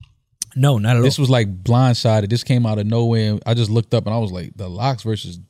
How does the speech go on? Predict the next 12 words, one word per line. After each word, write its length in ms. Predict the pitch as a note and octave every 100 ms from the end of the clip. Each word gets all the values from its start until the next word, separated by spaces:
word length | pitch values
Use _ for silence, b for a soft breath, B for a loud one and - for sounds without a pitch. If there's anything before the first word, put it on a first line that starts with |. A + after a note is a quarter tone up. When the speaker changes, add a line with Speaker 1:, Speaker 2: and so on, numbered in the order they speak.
| _
Speaker 2:
Dipset." 460 | A2 E3 - F2 C#2+ _ _ -
Speaker 1:
And 520 | D3+ G3+ G3+ F3 E3+ _ _ _ _ -
I 140 | D3+
just 180 | A3+ D#3
didn't 200 | E3 E3+
think 200 | E3 D#3
anyone 360 | C#3+ D#3 D#3 D3+
would 120 | D3
ever 200 | C#3 C#3+
wanna 200 | C#3+ C#3+
play 260 | B2+ D3+ C#3+
with 360 | C3+ C3+ B2